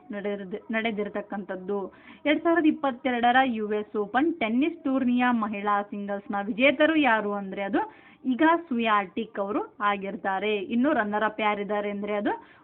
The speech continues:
ವಂಶ್ ಜಬರ್. ನೆಕ್ಸ್ಟ್ ನೋಡಿ, ರಾಷ್ಟ್ರೀಯ ಕುಟುಂಬ ಆರೋಗ್ಯ ಸಮೀಕ್ಷೆ ನಡೆಸಿದ ವರದಿಯ ಪ್ರಕಾರ ಶೇಕಡ ಎಷ್ಟು ಮಕ್ಕಳ ಬೆಳವಣಿಗೆ ಕುಂಠಿತಗೊಂಡಿದೆ ಅಂದ್ರೆ ಶೇಕಡ ಮೂವತ್ತಾರರಷ್ಟು.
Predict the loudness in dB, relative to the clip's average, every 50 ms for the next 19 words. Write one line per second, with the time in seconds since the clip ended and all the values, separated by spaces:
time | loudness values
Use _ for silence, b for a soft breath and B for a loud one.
0 | B 2 4 4 4 2 0 -2 -4 -2 -2 -4 -2 -2 -2 0 0 -2 -2 -4
1 | -10 -14 _ _ _ _ _ _ _ _ _ _ _ _ _ _ _ _ _ _
2 | _ _ _ b b b b b b -6 -4 -4 -4 -6 -6 -6 -6 -6 -8 -10
3 | -12 b b b b 0 4 4 4 4 2 0 -2 0 2 2 2 2 0 -4
4 | -4 0 2 2 4 2 2 4 4 4 4 2 -2 -4 -4 -6 -6 -6 -6 -8
5 | -8 -8 -6 -6 -4 -4 -4 -6 -6 -6 -4 -2 -2 -2 0 -2 -2 -2 0 2
6 | 2 2 2 0 -4 -4 -4 -4 -2 0 2 2 2 2 0 B B B B -6
7 | -4 -4 -2 0 0 2 2 2 2 2 0 -2 -2 -2 -4 -2 0 2 2 2
8 | 2 2 2 4 4 2 2 0 0 0 0 -2 -4 -4 -4 -4 -4 -4 -4 -4
9 | -4 -4 -4 -4 -4 -4 -4 -4 -4 -4 -4 -4 -4 -4 -4 -4 -4 -2 -2 -2
10 | -2 -2 -6 -16 -20 _ -8 -6 -6 -4 -4 -2 0 0 2 0 0 -2 -4 -4
11 | -4 -6 -4 -4 -2 -2 -2 -2 -2 -4 -6 -8 -8 -10 -10 -8 -6 -4 -4 -4
12 | -6 -8